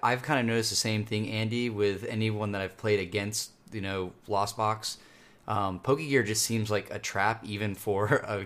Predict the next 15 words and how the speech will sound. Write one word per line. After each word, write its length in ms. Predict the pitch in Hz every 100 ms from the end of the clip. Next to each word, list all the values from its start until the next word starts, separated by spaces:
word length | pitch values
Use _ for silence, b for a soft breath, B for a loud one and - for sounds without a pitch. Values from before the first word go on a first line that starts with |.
| -
deck 260 | 101 95 -
that 160 | 90
plays 300 | - 101 92
so 260 | - - 92
many 240 | 101 98 -
items. 460 | 92 90 104 117 113 b b b -
Um, 520 | 104 92 87 90 - -
at 260 | 107 92
Knoxville, 440 | 107 107 110 - 98
I 100 | 92
played 220 | - 104
against 300 | 95 92 -
a 40 |
Lost 300 | 95 92 -
Box, 260 | 98 90